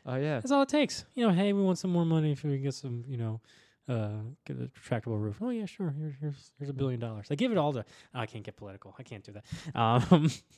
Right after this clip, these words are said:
Speaker 2: <laughs> but yeah. No, I agree. I,
Speaker 1: Okay.
Speaker 2: I also love Safeco. We're gonna call it Safeco. Um, I really wanna, that's up on my top of my list of stadiums that I haven't been to.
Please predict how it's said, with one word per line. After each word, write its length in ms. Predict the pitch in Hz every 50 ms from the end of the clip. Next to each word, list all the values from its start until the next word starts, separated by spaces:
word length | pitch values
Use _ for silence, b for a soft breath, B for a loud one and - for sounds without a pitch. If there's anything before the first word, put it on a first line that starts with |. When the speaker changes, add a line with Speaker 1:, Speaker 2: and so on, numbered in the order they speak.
| - - - -
Speaker 2:
<laughs> 460 | - - - - - 147 - - -
but 100 | 139 123
yeah. 180 | 110 98 98 - _ b b b b b b b
No, 100 | 180 196
I 140 | 160 160 208
agree. 300 | 220 165 139 131 107 - - _ _ _ _ -
I, 120 | 131 139
Speaker 1:
Okay. 80 | 120 113 -
Speaker 2:
I 140 | - 139 139
also 280 | 139 151 147 - 156 127
love 440 | 110 113 110 110 117 131 123 - - _ _ _
Safeco. 540 | - - - 120 113 - - 123 120 120 110 -
We're 80 | 135 117
gonna 160 | 139 123 110
call 160 | - 120 117
it 60 | -
Safeco. 420 | - 131 123 - - 131 127 120 - _ - -
Um, 320 | 117 110 107 104 104 120 -
I 60 | 117
really 300 | 113 110 110 120 120 117
wanna, 180 | 113 113 110 107 110 _ -
that's 200 | 120 - - - 131 - - 107 - - - _ _ _ -
up 140 | 135 131 160
on 80 | 160
my 100 | 139 117 113 -
top 200 | - - 131 123 135
of 60 | 127
my 80 | 120
list 220 | 117 120 123 - -
of 80 | 127
stadiums 260 | - - 131 120 110 104
that 80 | 117
I 60 | 107
haven't 260 | - 120 120 113 107 -
been 160 | 117 117 120
to. 260 | - - 143 147